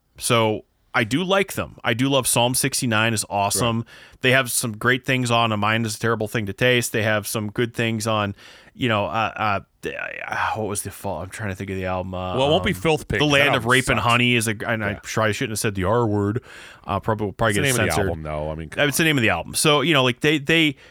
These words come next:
Speaker 1: they've got some good songs off those albums, and they're amazing. I mean, Jesus Built My Hot Rod is probably in, in, if I was to make a list of top favorite songs,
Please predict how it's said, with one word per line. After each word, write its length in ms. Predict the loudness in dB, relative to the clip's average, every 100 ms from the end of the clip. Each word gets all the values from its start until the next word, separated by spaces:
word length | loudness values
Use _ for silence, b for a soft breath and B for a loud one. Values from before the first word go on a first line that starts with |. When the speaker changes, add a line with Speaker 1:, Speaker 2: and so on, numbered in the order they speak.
| B
Speaker 1:
they've 240 | 0 0 2
got 240 | 0 0
some 200 | -2 -2
good 240 | 0 0
songs 360 | 2 2 2 2
off 180 | 0 0
those 180 | -2 0
albums, 400 | 0 0 -2 -2
and 60 |
they're 100 | -2
amazing. 560 | -2 0 0 0 -2 0
I 80 | 0
mean, 260 | 0 -2 -4
Jesus 340 | 0 2 2 2
Built 200 | 0 4
My 140 | 2
Hot 260 | 4 2 4
Rod 260 | 4 4
is 120 | 2
probably 960 | -4 -4 2 4 4 2 2 2 2 -2 _ -2
in, 180 | -2 0 -2 -4 -6
in, 260 | -2 0 0
if 160 | 0 2
I 100 | 2
was 100 | 2
to 60 | 0
make 140 | 0
a 60 | 2
list 260 | 0 0
of 100 | -2
top 360 | 0 2 2 0
favorite 340 | 0 0 0
songs, 560 | -2 0 0 0 -2 -6